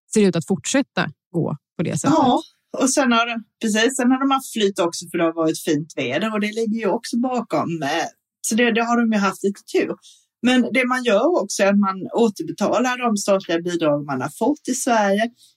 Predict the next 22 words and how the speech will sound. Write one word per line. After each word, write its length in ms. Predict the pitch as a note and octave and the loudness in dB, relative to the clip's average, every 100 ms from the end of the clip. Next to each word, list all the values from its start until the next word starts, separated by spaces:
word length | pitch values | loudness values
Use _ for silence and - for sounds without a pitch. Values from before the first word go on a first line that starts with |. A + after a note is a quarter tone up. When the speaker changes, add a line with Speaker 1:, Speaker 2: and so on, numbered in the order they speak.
| - | -4
Speaker 2:
vilket 340 | A3+ A3+ A3 | -2 -2 0
gör 220 | G#3 F#3 | 2 2
då 100 | F3+ | 2
att, 480 | F3+ E3+ E3+ _ - | 2 2 0 _ -2
eh, 140 | C#3 A2+ - | 0 0 -4
då 220 | - F#3 | 0 4
är 120 | E3+ E3+ | 4 2
fältet 480 | G3+ E3 D#3 D3 - | 2 0 -2 -8 -4
fritt 220 | D#3+ D3+ - | -4 -4 -4
för 240 | D3 C3+ | -2 -2
att 120 | - | -2
ge 180 | D3+ D3+ | 0 2
utdelning. 640 | D3+ E3+ - D#3 C3+ D#3 G3 | 2 0 -4 -4 -4 -2 0
Så 160 | G3 G#3 | 0 0
nu 220 | G#3 G#3 | 0 0
kommer 300 | - A#3 A3 | 0 0 2
de 200 | G#3+ G3+ | 2 2
återföra 480 | A3 G#3 D#3 E3+ G#3 | 0 -2 -4 0 4
de 140 | C4 | 4
här 140 | A#3+ G3+ | 2 0
två 200 | G3 E3+ | 2 2
tjugofem 520 | D#3 E3+ - D3+ C3+ | 2 -2 0 0 0